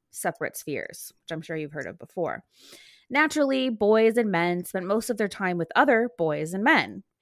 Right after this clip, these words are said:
Likewise, girls and women spent most of their time with other girls and women. Surely, homosexual relationships occurred within this framework. We know this to be true, but even intense, intimate,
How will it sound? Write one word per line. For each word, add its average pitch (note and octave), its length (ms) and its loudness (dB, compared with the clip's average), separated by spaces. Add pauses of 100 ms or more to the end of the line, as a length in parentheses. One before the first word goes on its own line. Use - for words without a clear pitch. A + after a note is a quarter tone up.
(320)
Likewise, E3+ 680 2
girls D#3+ 380 0
and E3 140 -8
women A#3 420 2
spent G3 260 -4
most G#3 320 -2
of G#3+ 80 -4
their F#3 100 -2
time D#3+ 360 -4
with F3 240 -6
other G#3 240 2
girls C#3+ 500 -6
and A3 220 -6
women. C4 300 -4 (760)
Surely, C4 920 -2 (360)
homosexual A3+ 840 -2
relationships F3 580 -4
occurred F#3 520 -2
within E3 340 -4
this - 260 -10
framework. D3 580 -10 (380)
We C4 120 2
know B3+ 180 6
this G3+ 220 -2
to - 100 -10
be D#3+ 80 -6
true, F#3 460 -2 (400)
but C#4+ 120 -4
even F4 360 0
intense, A3+ 800 -6
intimate, G3+ 560 -4